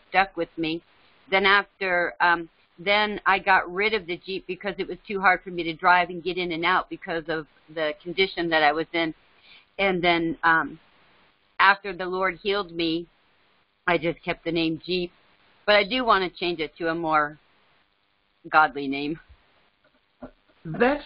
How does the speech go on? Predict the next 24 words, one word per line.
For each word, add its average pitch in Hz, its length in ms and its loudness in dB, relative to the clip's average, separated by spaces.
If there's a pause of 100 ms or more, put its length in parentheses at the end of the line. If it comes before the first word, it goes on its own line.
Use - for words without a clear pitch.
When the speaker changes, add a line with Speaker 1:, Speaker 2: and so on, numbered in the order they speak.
Speaker 2:
a 294 80 -2
godly 254 480 2
name. 247 260 6
Jeep 269 320 2
is 262 140 4
a 269 60 0
godly 233 440 2
name. 247 440 2 (380)
Hey, 240 240 4
hey, - 200 4
hey. 208 340 2 (240)
Boo 285 340 4
Boo 165 240 8
is 151 160 -2
a 160 60 -4
godly 170 420 0
name. 170 320 2 (200)
Lil 247 300 2
Speaker 1:
<laughs> 185 40 -6
Speaker 2:
Bruh 247 480 4 (140)
is 202 160 0
a 190 100 -4 (340)
godly 190 360 -2
name. 196 260 -4